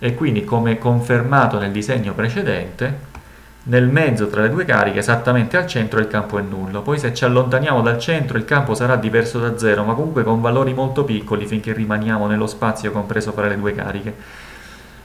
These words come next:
Poi man mano che ci avviciniamo a ognuna delle due cariche effettivamente ci sono comunque delle linee di forza, quindi il campo elettrico non è nullo, ma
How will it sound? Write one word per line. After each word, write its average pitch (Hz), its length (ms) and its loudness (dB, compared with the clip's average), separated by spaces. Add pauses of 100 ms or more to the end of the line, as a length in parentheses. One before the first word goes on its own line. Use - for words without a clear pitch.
Poi 151 160 2
man 143 160 4
mano 175 140 6
che 143 160 4
ci - 80 0
avviciniamo 139 520 0
a 123 60 4
ognuna 127 240 2
delle 120 160 2
due 160 160 0
cariche 120 300 2
effettivamente 120 580 -2
ci 123 140 -2
sono 120 240 0
comunque 117 400 2
delle 110 200 2
linee 110 220 0
di 107 80 0
forza, 104 380 0
quindi 104 180 -4
il 104 60 -6
campo 123 260 0
elettrico 113 460 0
non 107 160 0
è 98 80 0
nullo, 98 420 -4
ma 127 220 -2